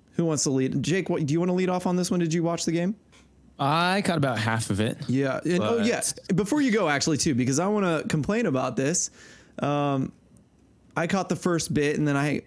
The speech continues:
Speaker 1: play, I'm a musician, so Friday and Saturday nights, I don't have a choice. I gotta go do these things sometimes. And I've always watched the game first thing the next morning.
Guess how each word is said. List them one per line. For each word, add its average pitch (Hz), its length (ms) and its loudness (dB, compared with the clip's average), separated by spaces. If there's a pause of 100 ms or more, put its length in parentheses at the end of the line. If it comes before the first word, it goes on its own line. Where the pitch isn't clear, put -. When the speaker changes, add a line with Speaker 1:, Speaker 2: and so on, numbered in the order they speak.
(100)
Speaker 1:
play, 139 440 0 (300)
I'm 139 120 0
a 135 40 2
musician, 131 480 0
so 127 120 -2
Friday 156 320 0
and 143 100 2
Saturday 139 420 2
nights, 123 340 0
I 123 120 0
don't 127 120 2
have 127 120 0
a 117 40 0
choice. - 320 -2
I 123 80 0
gotta 123 160 0
go 120 140 0
do 185 200 0
these 120 200 0
things 117 260 -2
sometimes. 151 580 0 (260)
And 156 100 0
I've 151 120 -2 (100)
always 180 340 0
watched 160 260 -2
the 156 60 0
game 131 240 2
first 147 340 -2
thing 139 140 0
the 131 80 2
next 127 220 -2
morning. 113 440 0